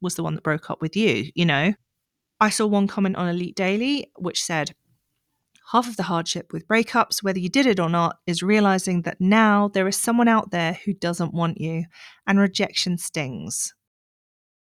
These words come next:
And I think that's particularly so because with a rejection, we often automatically frame it as, "Oh, I've been rejected because there's something wrong with me." It's not just that this didn't work out,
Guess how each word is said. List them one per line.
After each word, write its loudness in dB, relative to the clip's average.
And 4
I 8
think 0
that's 2
particularly -2
so 0
because 0
with 2
a 2
rejection, 2
we 2
often -2
automatically 0
frame 2
it -6
as, -2
"Oh, 4
I've 4
been 4
rejected -2
because -4
there's -4
something -4
wrong 0
with -6
me." -8
It's -8
not 2
just -4
that -20
this -6
didn't -8
work -6
out, 4